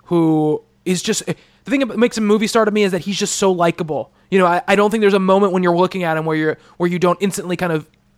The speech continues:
attract to him in some way with who he is. Um, you know, for me, my favorite characters, I think you're right, Stephanie, it's hard to separate Groot and,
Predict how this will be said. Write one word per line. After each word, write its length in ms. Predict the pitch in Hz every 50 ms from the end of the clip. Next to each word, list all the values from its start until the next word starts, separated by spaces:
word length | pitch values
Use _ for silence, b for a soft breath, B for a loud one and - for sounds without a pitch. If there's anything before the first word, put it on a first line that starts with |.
| _ _ - -
attract 520 | 175 - - - 190 165 160 - _ - -
to 80 | 185
him 220 | 147 170 175 165 165
in 100 | 160 160
some 220 | - 185 170 165
way 460 | 165 165 160 160 156 151 151 147 139 b b b b b
with 140 | 180 160 -
who 140 | - 170 160
he 160 | 147 151 143
is. 340 | 143 139 113 78 69 - - b b b b b b b b
Um, 680 | - 165 165 156 147 147 147 147 143 139 139 139 139 139 _ b b b b b b
you 60 | 196
know, 100 | 202 190
for 180 | 170 - 208 202
me, 160 | 208 220 233
my 140 | 233 226 190
favorite 240 | 202 226 220 214
characters, 340 | 208 226 226 214 208 220 185 -
I 100 | 170 156
think 140 | 196 180
you're 100 | 165 170 165
right, 140 | 170 165 -
Stephanie, 280 | 196 175 170 175 165
it's 140 | 156 147 -
hard 160 | 175 160 156
to 40 | 151
separate 400 | - 170 156 - 175 170 160 147
Groot 300 | - 160 160 160 156 - -
and, 160 | 151 151 143